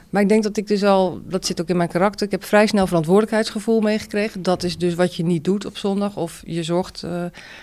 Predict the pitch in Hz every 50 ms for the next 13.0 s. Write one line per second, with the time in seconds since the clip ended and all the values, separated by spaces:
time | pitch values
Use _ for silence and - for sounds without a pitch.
0 | - - - _ _ _ 196 180 180 175 170 170 175 165 185 180 180 - - -
1 | - 180 180 175 - - 175 175 180 180 180 175 - - 147 170 170 165 165 165
2 | 160 - - - - - - - _ - - 175 175 170 170 170 170 170 170 165
3 | 170 175 - - - _ _ - - - - - - - - 202 202 202 202 196
4 | - - 190 185 185 185 185 185 185 185 185 180 180 180 180 - - - - 170
5 | 165 165 170 - - 202 202 196 185 202 - - 208 196 196 196 196 190 196 208
6 | 220 233 220 208 202 196 185 175 180 196 190 180 190 190 190 196 208 220 226 208
7 | 180 165 180 185 196 180 - 185 - - 185 185 175 - 208 185 170 175 170 190
8 | 190 - 196 - - 180 165 170 165 165 160 160 170 165 - - - - 160 165
9 | 165 - 170 160 160 160 165 170 170 160 165 - 190 196 190 190 175 - 165 165
10 | - 185 180 - - 185 180 - - - - - 180 185 190 185 185 - - 202
11 | 202 196 190 185 180 185 190 202 202 185 165 - - 170 160 160 156 147 170 202
12 | - - - - - - - - - - - - 175 175 175 170 170 170 170